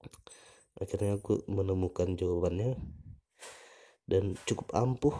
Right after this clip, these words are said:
cukup ampuh untuk kuterapkan gitu, yaitu dengan, eh, meditasi. Meditasi itu sangat ampuh untuk ya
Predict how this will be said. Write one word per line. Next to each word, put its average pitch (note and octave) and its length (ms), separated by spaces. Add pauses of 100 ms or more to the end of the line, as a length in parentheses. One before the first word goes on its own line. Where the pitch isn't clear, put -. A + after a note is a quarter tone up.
(120)
cukup - 320
ampuh G#2+ 400
untuk A2+ 480
kuterapkan G2 720
gitu, F2+ 240 (1040)
yaitu G#2+ 480
dengan, G2+ 720
eh, F#2 320
meditasi. F#2 800 (1120)
Meditasi G2+ 720
itu B2 160
sangat G#2 480
ampuh G2 480 (320)
untuk F#2+ 480 (1400)
ya C#3+ 320